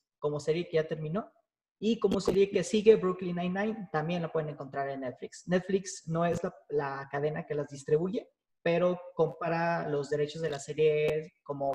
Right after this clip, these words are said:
cuatro meses después de que salen. Entonces, ahí sí esperan tantito, les pueden ver completas y no se tienen que esperar, sobre todo si están en, en México, porque no las pasan en, en tele, tienen que tener Sky o ese tipo de cosas.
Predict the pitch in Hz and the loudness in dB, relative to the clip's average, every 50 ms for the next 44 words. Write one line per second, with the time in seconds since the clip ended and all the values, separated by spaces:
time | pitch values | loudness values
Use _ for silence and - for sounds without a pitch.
0 | - - 160 156 - - 170 170 165 160 - 170 160 151 - - 151 147 156 156 | 0 0 0 0 0 -2 -2 -2 -4 -4 -6 -8 -8 -8 -4 -4 -2 -2 -2 -4
1 | - 135 - - 147 170 233 262 - _ _ _ _ _ _ _ _ 143 131 131 | -6 -6 -4 -2 0 0 0 -2 -8 _ _ _ _ _ _ _ _ -12 -8 -6
2 | 139 135 131 - 147 143 139 139 139 - - 135 139 139 160 151 - - 151 151 | -6 -4 -2 0 0 0 0 0 -2 -4 -6 -8 -8 -6 -8 -8 -6 -6 -6 -4
3 | 151 156 147 190 190 - 190 165 151 - - 156 151 147 147 - - 147 - 190 | -4 -4 -4 -4 -4 -4 -4 -4 -4 -4 -4 -4 -4 -4 -6 -10 -10 -8 -4 -4
4 | 202 202 - 208 208 - - - _ _ - 147 139 131 131 139 143 - - - | -4 -4 -6 -8 -10 -10 -12 -20 _ _ -18 -14 -12 -12 -10 -12 -14 -16 -12 -10
5 | - 143 139 - 143 - - 139 139 - - 160 160 156 - 175 175 175 170 - | -10 -10 -8 -10 -12 -8 -6 -4 -4 0 4 4 4 6 4 4 2 2 0 -2
6 | - 160 160 160 160 151 135 - 147 139 135 139 143 156 - - 165 - - - | -2 -4 -2 -2 -4 -6 -6 -8 -8 -8 -4 -2 -2 -2 -2 -4 -6 -6 -6 -8
7 | 247 - _ _ _ _ _ _ _ _ _ - 139 139 135 - - 147 139 139 | -8 -10 _ _ _ _ _ _ _ _ _ -2 -2 -2 -2 -4 -4 -4 -4 -6
8 | - - - - - - - - 156 156 156 156 - - 143 143 160 147 139 131 | -6 -10 -14 -18 -16 -12 -6 -2 0 2 2 0 0 -2 -2 -2 -2 -2 -2 -4
9 | - - - 170 - _ _ _ _ _ _ _ _ _ _ - 147 139 - 151 | -6 -8 -10 -12 -16 _ _ _ _ _ _ _ _ _ _ -8 -4 2 4 6
10 | 143 143 143 139 143 143 143 147 151 147 - 139 135 139 139 139 135 - - - | 6 6 6 4 2 2 0 2 0 0 0 -2 -2 -4 -6 -8 -8 -10 -8 -8
11 | 143 131 127 123 123 - - - - - - - - - - - 123 - - - | -6 -4 -2 -2 -2 -2 -2 -4 -4 -4 -4 -6 -6 -8 -8 -8 -6 -4 -4 -4
12 | - - - - - - - - - _ | -4 -6 -10 -12 -14 -18 -20 -20 -20 _